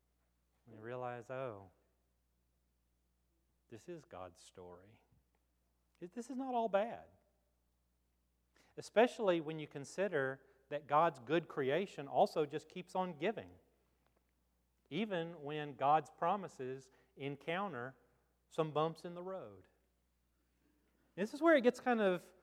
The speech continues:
of personal, but, you know, it probably wouldn't take that long to start going around the room and asking,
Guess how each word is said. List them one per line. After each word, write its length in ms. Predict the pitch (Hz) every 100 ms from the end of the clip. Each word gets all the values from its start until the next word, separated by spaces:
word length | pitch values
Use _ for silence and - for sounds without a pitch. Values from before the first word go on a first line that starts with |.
| _ _ -
of 180 | 170 -
personal, 520 | 214 - 110 90 120 - _ _ _ _ _ _ _ _ _ _ _ -
but, 260 | 175 180 - - - _ _ _ _ _ _ _ _ _ _ _ 185 _ _ _ -
you 80 |
know, 180 | 185 180 -
it 80 | 233
probably 420 | - 294 330 247 202
wouldn't 340 | 214 180 165
take 260 | - 220 156
that 180 | 151 160
long 320 | 156 180 147
to 60 |
start 300 | 123 165 147
going 320 | 135 151 165 147
around 360 | 139 139 139
the 80 | 127
room 300 | 127 147 135
and 100 | 120
asking, 520 | 127 135 127 - 117